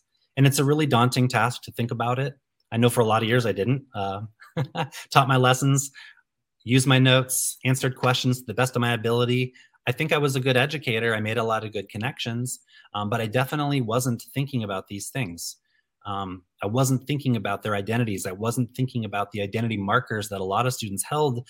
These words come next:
that weren't mine. I wasn't thinking so much about why was a certain percentage not successful. I would maybe thinking about the majority that were. And so, uh, one of the things that, um, I've been doing a lot in the last couple of years or so is a lot of student reflections.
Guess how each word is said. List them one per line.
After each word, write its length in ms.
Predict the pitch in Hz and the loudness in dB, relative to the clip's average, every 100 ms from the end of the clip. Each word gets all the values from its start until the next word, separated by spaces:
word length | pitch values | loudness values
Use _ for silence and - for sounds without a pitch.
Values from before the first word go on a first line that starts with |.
| - _ 107 | -20 _ -8
that 160 | 95 | -4
weren't 220 | 117 135 | -2 -2
mine. 400 | 110 135 98 90 _ _ _ _ 113 | -2 -2 -4 -8 _ _ _ _ 0
I 60 | |
wasn't 340 | 120 135 139 135 | 4 4 2 0
thinking 320 | 147 139 143 | -2 0 0
so 160 | 135 127 | 2 4
much 240 | 135 131 | 4 2
about 300 | 127 120 101 | -2 -2 -4
why 400 | 101 120 131 120 | -2 2 4 2
was 400 | 104 107 107 - | 0 -4 -4 -4
a 80 | 107 | -6
certain 320 | - 151 139 | -2 -2 -2
percentage 480 | 135 - 104 101 - | -4 -4 -4 -4 -2
not 180 | 127 - | -4 -4
successful. 720 | - - 95 - 95 95 - _ _ _ - | -8 -6 -6 -6 -6 -6 -8 _ _ _ -4
I 80 | 117 | 0
would 100 | 113 | 0
maybe 260 | 110 104 | -2 -4
thinking 340 | - 113 117 98 | -4 -4 -2 -4
about 220 | 98 - | -4 -4
the 60 | |
majority 560 | 98 95 101 101 98 95 | -6 -4 -4 -4 -6 -10
that 180 | 90 85 | -12 -14
were. 420 | 95 107 92 87 _ - - - - - | -10 -8 -8 -10 _ -20 -20 -20 -16 -4
And 120 | 123 | -2
so, 340 | - 139 135 123 123 | 2 2 2 0 -2
uh, 60 | |
one 180 | 123 180 | 2 2
of 80 | 185 | 2
the 80 | 185 | 2
things 340 | 156 147 139 | 2 0 2
that, 220 | 131 117 - | 0 0 -4
um, 400 | 117 110 101 95 _ _ _ - - | -4 -4 -6 -8 _ _ _ -12 -4
I've 120 | 120 | 4
been 120 | 123 | 4
doing 180 | 127 117 | 6 4
a 40 | |
lot 340 | 101 110 110 - _ - | 4 2 0 -8 _ -6
in 300 | 117 113 110 - | -2 -2 -6 -6
the 60 | |
last 280 | 107 107 - | -2 0 0
couple 180 | 139 113 | -2 0
of 60 | 123 | 0
years 180 | 151 | 0
or 60 | 147 | 0
so 240 | 135 135 | 2 2
is 80 | 123 | 4
a 60 | 104 | 2
lot 200 | 104 101 | -2 -2
of 80 | - | -4
student 280 | - 101 | -8 -10
reflections. 600 | - - 82 - 85 90 | -12 -12 -12 -12 -14 -14